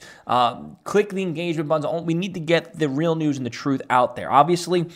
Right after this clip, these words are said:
there's a big tech, you know, uh, censorship against Project Veritas.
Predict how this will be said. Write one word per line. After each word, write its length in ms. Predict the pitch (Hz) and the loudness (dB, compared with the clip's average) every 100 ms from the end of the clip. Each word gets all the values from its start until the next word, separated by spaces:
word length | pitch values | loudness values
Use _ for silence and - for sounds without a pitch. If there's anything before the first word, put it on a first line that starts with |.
| - - | -16 -6
there's 160 | 135 | -2
a 60 | 135 | -2
big 380 | 120 185 190 147 | 2 4 4 -2
tech, 420 | - 165 165 - 165 | 0 0 0 -12 -10
you 140 | 147 | -4
know, 200 | 127 - - _ _ | -4 -6 -18 _ _
uh, 280 | - - - - | -12 -10 -8 -8
censorship 680 | - 175 175 175 - 165 170 | 4 4 4 0 0 0 2
against 440 | 139 127 160 160 - | 2 4 2 2 4
Project 320 | 151 147 143 | 6 6 0
Veritas. 600 | 147 147 147 143 139 | 0 0 2 0 0